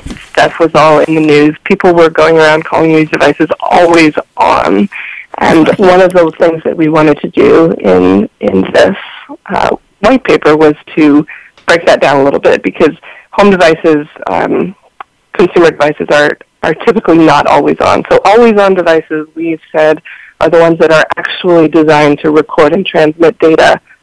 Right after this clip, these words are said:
Speaker 1: all the time. So home security cameras, baby monitors, things that really you turn them on with the purpose of recording all the time.
Speaker 2: Right.
Speaker 1: Then you have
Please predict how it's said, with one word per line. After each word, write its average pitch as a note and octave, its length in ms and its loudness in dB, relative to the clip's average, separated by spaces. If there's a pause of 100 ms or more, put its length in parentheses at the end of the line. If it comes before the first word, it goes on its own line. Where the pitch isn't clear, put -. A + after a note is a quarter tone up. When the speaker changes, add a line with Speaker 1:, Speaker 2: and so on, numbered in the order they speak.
(120)
Speaker 1:
all E3 180 0
the - 80 -2
time. G3 400 -4 (340)
So - 140 2 (320)
home F3 300 0
security - 320 -4
cameras, - 420 -4 (840)
baby D3+ 260 2
monitors, B2+ 520 0 (100)
things G#3+ 260 2
that E3 240 2
really F#3 480 2
you D#3+ 80 0
turn F3 240 0
them E3 140 4
on D#3 360 2
with D#3 140 -4
the - 80 -6
purpose D#3 520 -2
of - 140 -2 (460)
recording D3+ 440 0
all E3 140 0
the - 80 -2
time. G#3 420 -2 (360)
Speaker 2:
Right. F#3 400 -4 (720)
Speaker 1:
Then C#4+ 220 4
you B3+ 100 4
have F3 600 0